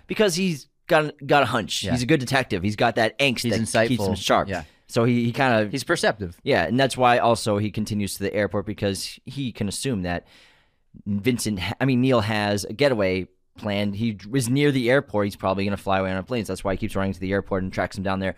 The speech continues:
Speaker 1: Those are maybe two questions that maybe get, people get confused by
Speaker 2: I don't
Speaker 1: in the
Speaker 2: think
Speaker 1: end of
Speaker 2: that
Speaker 1: the film.
Speaker 2: <clears throat> I don't think he had an out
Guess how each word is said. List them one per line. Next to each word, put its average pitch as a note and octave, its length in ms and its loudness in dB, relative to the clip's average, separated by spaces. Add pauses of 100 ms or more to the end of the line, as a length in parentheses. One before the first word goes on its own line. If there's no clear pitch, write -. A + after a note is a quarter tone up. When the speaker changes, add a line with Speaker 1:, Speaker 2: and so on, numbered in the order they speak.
(140)
Speaker 1:
Those A#2+ 160 -2
are A#2 40 0
maybe A2+ 180 2
two A2 140 -6
questions G#2+ 340 -2
that G2 80 -4
maybe G2 220 -4
get, - 320 -10
people G#2 240 -6
get F#2 140 -4
confused B2 380 -4
by F#2+ 300 0
Speaker 2:
I A3 100 4
don't D4 100 4
Speaker 1:
in C#4+ 40 -4
the - 40 -14
Speaker 2:
think A2+ 120 2
Speaker 1:
end A2+ 100 4
of - 60 6
Speaker 2:
that E3+ 60 2
Speaker 1:
the - 60 -12
film. G2+ 280 -2
Speaker 2:
<clears throat> G#3+ 260 -6
I E3+ 40 2
don't G#3 140 6
think A3 140 -4
he F3 80 4
had C#3+ 120 6
an A#2 160 2
out B2 280 4